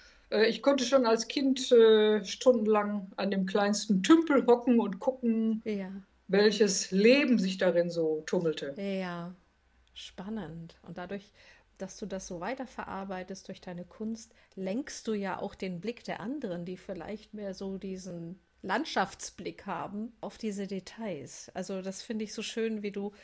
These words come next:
Speaker 2: mit deiner Arbeit ja Menschen auch noch mal einen, einen ganz anderen Blick auf die Dinge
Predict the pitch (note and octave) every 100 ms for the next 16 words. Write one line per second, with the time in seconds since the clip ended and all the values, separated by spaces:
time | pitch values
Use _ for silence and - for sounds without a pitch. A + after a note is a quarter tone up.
0 | - - _ _ _ G#3+ G3 G3 F3 E3+
1 | - E3 G#3 A#3 A#3+ A#3 A#3 G#3 G3 G3+
2 | G3+ - G3 F#3+ A3+ - G#3 - F3+ G3+
3 | G3+ F#3 G3 F#3 F3+ F#3+ G3 A3 G3+ G3
4 | F#3 F#3+ G3 - - G3+ F#3 F3 A3 -
5 | - E3+ F3 D#3+ D#3 D#3+ D#3+